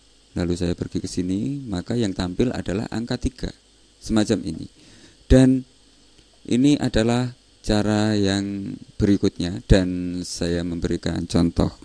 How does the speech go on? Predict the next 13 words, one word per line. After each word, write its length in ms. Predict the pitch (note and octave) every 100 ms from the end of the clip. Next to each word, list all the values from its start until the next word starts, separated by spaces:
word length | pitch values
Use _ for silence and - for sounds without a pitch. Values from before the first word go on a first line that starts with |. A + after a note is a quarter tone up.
| - -
cara 240 | - -
yang 160 | - -
lain. 320 | F#2 B2 D#3 _ _ - _ _ _ - _ _ _
Saya 400 | - - - -
memberikan 480 | - - - - - - _ _ _ _ -
komen 320 | F2+ G2 G2+
lagi 160 | G2+
di 120 | G#2 G#2
sini, 220 | G#2+ G#2+ A2+ - _ _ _ _ _
dan 560 | G#2+ G2 F#2+ F#2+ F#2+ - - - _ _ _ - -
mungkin 640 | G#2 G2 G2+ G2 F#2+ F2+
nama, 400 | G#2+ C3+ C#3 C#3+ D3 - - - - - - - - _ _ -
lalu 720 | F#2+ G2 F#2+ G2 F#2+ F#2+ F#2+